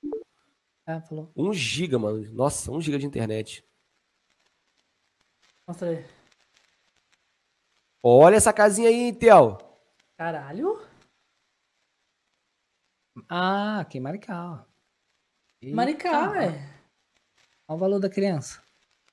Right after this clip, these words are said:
Speaker 3: Seiscentos.
Speaker 2: Pô, mas,
Speaker 1: Hoje,
Speaker 2: mas, ó, mas,
Speaker 1: hoje.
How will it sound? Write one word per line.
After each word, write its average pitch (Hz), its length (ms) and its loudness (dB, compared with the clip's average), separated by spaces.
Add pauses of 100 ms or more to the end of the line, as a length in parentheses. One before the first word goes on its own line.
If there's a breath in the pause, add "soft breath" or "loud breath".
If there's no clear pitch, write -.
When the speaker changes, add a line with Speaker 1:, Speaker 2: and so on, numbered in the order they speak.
Speaker 3:
Seiscentos. 180 420 -4
Speaker 2:
Pô, 135 60 -2
mas, 127 180 -2
Speaker 1:
Hoje, 170 460 6
Speaker 2:
mas, 160 200 6
ó, 156 140 0
mas, 170 220 0
Speaker 1:
hoje. 123 520 2